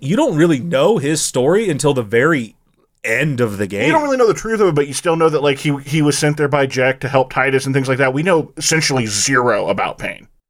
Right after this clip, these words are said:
Speaker 1: That, that's a good point. You're, you're right. The
Speaker 2: Yeah.
Speaker 1: only thing that we know is that they've been traveling with her for a bit.
Speaker 2: Just a little bit longer than, than Yuna.
Speaker 1: No, she came after Yuna.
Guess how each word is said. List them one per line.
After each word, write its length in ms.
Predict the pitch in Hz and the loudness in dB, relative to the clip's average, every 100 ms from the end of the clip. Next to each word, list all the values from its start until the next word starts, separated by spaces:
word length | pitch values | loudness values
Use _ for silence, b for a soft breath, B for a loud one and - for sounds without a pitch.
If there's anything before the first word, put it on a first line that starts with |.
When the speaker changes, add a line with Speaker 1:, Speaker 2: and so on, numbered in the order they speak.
| _ - | _ -2
Speaker 1:
That, 240 | 151 160 151 151 | 0 0 -6 -6
that's 300 | 143 165 165 | -2 -2 0
a 20 | |
good 160 | 139 - | -2 0
point. 320 | 110 92 143 _ _ - | -2 -4 -10 _ _ -4
You're, 240 | 147 156 156 | 0 0 2
you're 200 | 143 147 | 2 2
right. 280 | 113 - - _ _ _ | 2 -2 -18 _ _ _
The 220 | 156 170 | -4 -2
Speaker 2:
Yeah. 60 | - | 2
Speaker 1:
only 280 | 185 190 196 | 2 2 0
thing 240 | 190 175 | 2 0
that 100 | 170 | 0
we 140 | 151 | -2
know 400 | 143 135 143 160 | -2 2 2 2
is 180 | 151 143 | 0 -2
that 160 | 127 123 | -2 2
they've 260 | 135 139 | 2 2
been 480 | 120 131 131 127 123 - _ _ _ - | 2 2 0 -2 -8 -12 _ _ _ -6
traveling 520 | 143 127 123 117 110 | -2 0 0 -2 -2
with 140 | 110 | -4
her 180 | 120 110 | 0 0
for 220 | - 110 | 0 -2
a 60 | 95 | -2
bit. 240 | 90 80 _ _ _ | -6 -12 _ _ _
Speaker 2:
Just 260 | 135 165 - | -4 -2 0
a 60 | 160 | -2
little 320 | 135 147 151 | 0 0 2
bit 160 | 147 | 2
longer 360 | 139 131 131 127 | 0 0 0 0
than, 400 | 127 113 110 104 - | 0 0 -2 -8 -10
than 200 | - 120 | -2 0
Yuna. 340 | 113 104 98 - _ _ | 0 -4 -8 -18 _ _
Speaker 1:
No, 340 | 170 180 165 170 | -2 0 2 0
she 320 | - 190 185 147 | -2 -2 -4 -4
came 280 | - 165 165 | -2 0 2
after 460 | 226 185 - 98 | 0 0 -4 -8
Yuna. 300 | 98 113 107 | -6 -6 -6